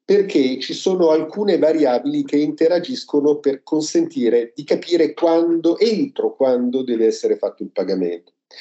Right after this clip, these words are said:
Anzitutto la natura del prodotto, perché si distingue, eh, ripeto cose che gli ascoltatori sanno bene,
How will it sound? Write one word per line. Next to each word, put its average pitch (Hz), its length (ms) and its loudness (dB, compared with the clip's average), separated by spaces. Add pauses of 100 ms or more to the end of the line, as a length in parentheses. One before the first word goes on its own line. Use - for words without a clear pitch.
(160)
Anzitutto 185 560 0
la 131 120 2
natura 131 380 2
del 101 180 -4
prodotto, 104 640 -4 (380)
perché 156 680 2
si - 260 -10
distingue, 151 1000 2
eh, 104 420 -2
ripeto 160 380 2
cose 143 300 2
che 131 120 -6
gli 113 80 -2
ascoltatori 127 560 0
sanno 131 340 0
bene, 123 360 2